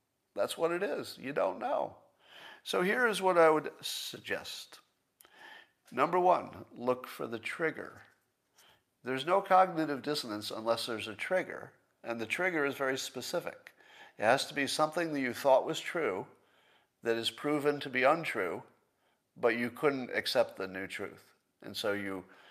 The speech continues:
you created a weird world where you patched together some illogic to make it all hold together. That's cognitive dissonance. So if you don't see a trigger for one person, but the other person's trigger is obvious, let's say some new information came out,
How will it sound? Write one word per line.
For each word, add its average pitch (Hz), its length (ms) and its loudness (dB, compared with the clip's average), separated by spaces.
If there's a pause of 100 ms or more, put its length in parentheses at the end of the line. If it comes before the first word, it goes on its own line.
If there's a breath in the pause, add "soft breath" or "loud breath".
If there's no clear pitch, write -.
(180 loud breath)
you 107 120 -12
created 120 640 0
a 104 240 2
weird 117 520 0
world 113 540 2 (200)
where 98 160 -2
you 95 140 -6
patched 107 480 2
together 104 400 0
some 98 260 -8 (120)
illogic 104 720 8 (460 loud breath)
to 104 80 -8
make 104 220 -2
it 98 80 -4
all 92 140 6
hold 104 300 -2
together. 92 380 -2
That's 87 220 -4
cognitive - 540 -6
dissonance. - 460 -16 (400 loud breath)
So - 200 4
if 127 120 0
you 139 60 -2
don't 185 220 8
see - 140 2
a 196 80 4
trigger 143 680 2
for 120 180 0
one 147 240 4
person, 90 440 -2 (640 soft breath)
but 113 140 0
the 120 100 2
other 123 200 6
person's 123 440 -2
trigger 113 400 -2
is 98 100 -4
obvious, 104 520 2
let's 110 160 -6
say 107 140 -4
some 98 240 -8
new 101 140 -6
information 95 560 -8
came 82 220 -10
out, 90 200 -10